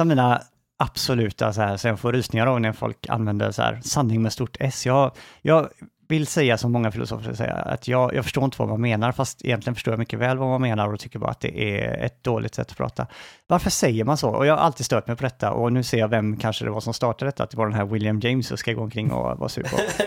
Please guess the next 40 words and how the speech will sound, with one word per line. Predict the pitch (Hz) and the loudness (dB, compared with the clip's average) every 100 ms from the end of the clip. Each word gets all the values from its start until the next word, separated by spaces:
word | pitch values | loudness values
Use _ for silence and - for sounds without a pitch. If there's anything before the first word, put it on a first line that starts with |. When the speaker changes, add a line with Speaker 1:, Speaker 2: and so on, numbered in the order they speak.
| - - - 165 | -4 -10 -4 0
Speaker 1:
Ja, | 156 | 4
men | 208 | 4
för | 160 | 6
jag | 208 185 | 4 6
tycker | 190 165 | 4 4
det | |
är | 165 | 4
så, | - 147 - - | 4 0 -2 -4
det | 170 | -2
är | |
så | 143 143 | 0 0
förvillande | 123 156 147 175 117 113 117 143 | 0 -4 -2 -2 0 0 0 -2
att | |
säga, | - 131 117 | 0 2 4
vad | 127 175 | 4 2
betyder | 165 170 131 | 0 -2 0
sanning | - 175 135 117 | 0 0 2 2
med | 117 | 0
stort | - 113 - | -2 -4 0
S | 175 - - | -2 -2 -4
och | 147 | 0
vad | 147 | 0
ty-, | 143 | -2
betyder | 143 139 123 113 | -2 0 0 0
sanning | - 110 | 0 0
med | 113 | 0
litet | 117 - | -2 -4
s? | 117 - - | -8 -10 -8
Jag | - 156 | 0 2
har | 156 131 127 | 4 4 4
några | 123 113 | 2 0
teorier. | - 107 101 107 | 0 0 0 -2
Jag | - | -2
tror | - 139 | 0 2
att | 110 | 2
när | 127 | 0
man | 127 | 2
säger | 123 | 0
så | 110 | 0
här, | 104 | -4